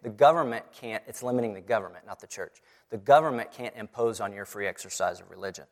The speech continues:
So many people who are completely unaware of the setting and the background of that phrase misuse it to make the case that Christianity has no place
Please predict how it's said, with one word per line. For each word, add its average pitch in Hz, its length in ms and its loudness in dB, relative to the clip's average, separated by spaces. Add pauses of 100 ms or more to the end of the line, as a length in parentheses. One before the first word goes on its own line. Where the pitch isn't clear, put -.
(520)
So 170 380 6
many 190 260 6
people 131 480 2
who 135 160 0
are 131 80 6
completely 147 580 2
unaware 135 440 6
of 113 120 2
the 117 80 -2
setting 139 380 4
and 113 100 -2
the 107 60 0
background 131 520 4
of 104 100 -4
that - 280 4
phrase 127 460 6
misuse 139 640 4
it 107 220 0 (400)
to 135 100 0
make 143 220 6
the 143 80 0
case 131 360 4
that - 140 2
Christianity 135 800 2
has 113 200 4
no 135 280 6
place 131 600 4